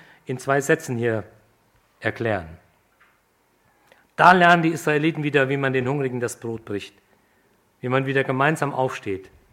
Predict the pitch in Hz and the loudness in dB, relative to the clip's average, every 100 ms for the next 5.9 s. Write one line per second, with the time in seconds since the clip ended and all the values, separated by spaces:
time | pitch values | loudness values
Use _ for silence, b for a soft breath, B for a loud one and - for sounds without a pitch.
0 | _ _ _ b b b _ 120 117 151 | _ _ _ b b b _ -12 -4 -2
1 | 165 160 147 147 - 139 - - 123 107 | -2 0 -2 -2 -6 -10 -10 -4 -4 -4
2 | - - b b b - - 156 151 147 | -10 -20 b b b -16 -4 -2 -2 -2
3 | 135 131 127 - 120 - 113 113 - 113 | -2 0 -2 -8 -10 -10 -10 -10 -8 -6
4 | 92 87 - b b b 120 117 160 165 | -6 -10 -20 b b b -4 -2 -2 -4
5 | 151 - 135 135 120 131 123 95 | -10 -8 -8 -2 0 0 -2 -6